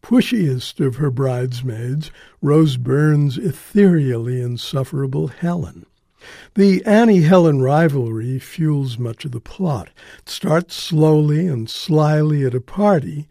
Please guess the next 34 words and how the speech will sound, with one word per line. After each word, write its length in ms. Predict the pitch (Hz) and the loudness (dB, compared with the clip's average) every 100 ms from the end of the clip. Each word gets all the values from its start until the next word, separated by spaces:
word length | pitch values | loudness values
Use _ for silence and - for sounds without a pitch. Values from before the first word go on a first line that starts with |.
| - - _ | -20 -20 _
with 180 | 147 120 | -6 -4
rival 520 | 117 135 147 131 117 | -6 -2 -2 -4 -6
speeches 800 | - - 208 - 147 147 170 135 | -10 0 0 0 -2 -2 -4 -6
that 200 | 131 - | -8 -6
keep 340 | 175 131 _ | -6 -6 _
going 320 | 143 143 143 | -2 0 -2
higher 600 | 131 - 160 160 160 156 | -4 -4 -2 0 0 0
and 280 | 151 95 107 | -2 -6 -4
building 580 | 175 175 165 143 135 135 | 2 4 4 2 -2 -4
and 240 | 107 113 | -6 -8
getting 340 | 123 135 143 131 | -6 -4 -2 -6
funnier. 720 | - - 226 180 78 - _ _ _ _ _ _ | -6 -2 0 0 -4 -14 _ _ _ _ _ _
The 80 | 170 | 4
wonder 580 | 196 294 240 196 170 185 | 6 6 6 4 4 0
of 280 | 180 156 127 | -2 -2 -2
Bridesmaids 880 | 143 156 190 180 - 127 135 165 156 | -2 0 0 -4 -6 -6 -4 -4 -6
is 180 | 160 131 | -8 -6
how 200 | 156 147 | -4 -4
often 360 | 165 165 165 | -4 -4 -4
it 100 | 151 | -4
reaches 580 | - 139 185 190 220 147 | -4 -2 -2 -2 -4 -4
the 120 | 127 | -6
heights 460 | 120 143 151 - - | -6 -6 -6 -8 -8
and 200 | 156 151 | -6 -6
sustains 680 | - 151 - 135 147 156 135 | -8 -10 -8 -6 -4 -4 -4
the 160 | 147 | -6
altitude. 640 | 151 208 - 120 - 110 98 _ _ _ _ _ _ - - - | -6 -8 -12 -16 -16 -18 -20 _ _ _ _ _ _ -20 -10 -2
At 160 | 185 | 0
the 160 | - 180 | 4 2
heart 300 | 196 220 220 | 6 6 6
of 140 | 226 | 4
the 80 | 202 | 2
film 420 | - 196 190 190 | 2 4 6 6
is 160 | 190 | 2